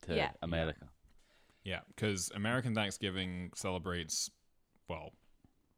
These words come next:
Speaker 3: sh-, bad shit, doesn't it? It's, like, Christopher Columbus and all
Speaker 2: Yeah,
Speaker 3: that.
Speaker 2: it
Speaker 3: And
Speaker 1: I
Speaker 3: Canada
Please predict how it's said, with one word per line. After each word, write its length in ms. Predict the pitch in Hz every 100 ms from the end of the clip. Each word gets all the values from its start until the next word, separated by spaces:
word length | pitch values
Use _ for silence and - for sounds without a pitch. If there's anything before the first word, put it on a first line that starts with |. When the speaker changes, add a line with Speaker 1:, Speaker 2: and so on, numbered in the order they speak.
| _ _
Speaker 3:
sh-, 180 | - - -
bad 260 | 85 85 90
shit, 260 | - 82 - -
doesn't 220 | 82 82
it? 100 | -
It's, 140 | -
like, 140 | 65 -
Christopher 360 | - 85 -
Columbus 640 | - 82 80 78 76 - -
and 200 | 82 78 80 _
all 60 | 233
Speaker 2:
Yeah, 380 | 190 175 156 208
Speaker 3:
that. 80 | 208
Speaker 2:
it 120 | 208
Speaker 3:
And 200 | - 87
Speaker 1:
I 20 | 87
Speaker 3:
Canada 380 | 101 98 95